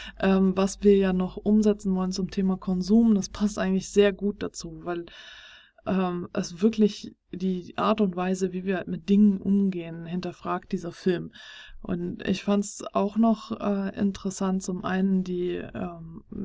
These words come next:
da wurde auch noch gezeigt, ein Recyclinghof quasi gezeigt, äh, wie die einzelnen Sachen recycelt werden. Und ich hatte das Gefühl, dass die beiden Besitzer, das Ehepaar, Besitzer-Ehepaar da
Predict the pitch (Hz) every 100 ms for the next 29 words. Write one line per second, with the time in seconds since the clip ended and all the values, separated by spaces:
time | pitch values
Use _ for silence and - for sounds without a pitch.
0 | - 190 175 185 - 180 - - 196 -
1 | 175 _ _ - - 175 170 180 - 196
2 | 226 226 220 208 - 226 240 240 - 220
3 | 220 214 214 208 208 220 233 - 202 190
4 | 185 180 170 202 208 208 - - - -
5 | - 196 196 202 185 175 185 190 180 170
6 | 175 175 208 202 202 202 190 190 185 180
7 | - - - - - _ - 202 214 208
8 | 202 - - 190 196 190 196 - 196 185
9 | 180 185 185 185 202 196 214 - 226 214
10 | 208 196 185 - - - 208 202 - 196
11 | 196 190 202 - 202 185 - 190 185 175